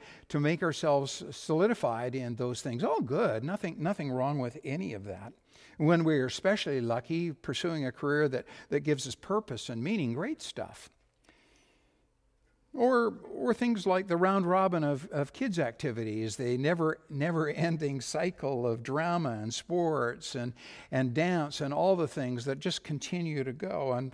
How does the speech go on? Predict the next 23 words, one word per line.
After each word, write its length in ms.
continuous 680
repeat. 460
They're 380
exhausting, 560
but 180
they're 160
worth 380
every 260
minute 360
of 160
it. 120
And 120
then 220
interrupting 560
all 160
that, 240
the 100
life-changing 640
event 360
that 120
we 140
never 400
saw 380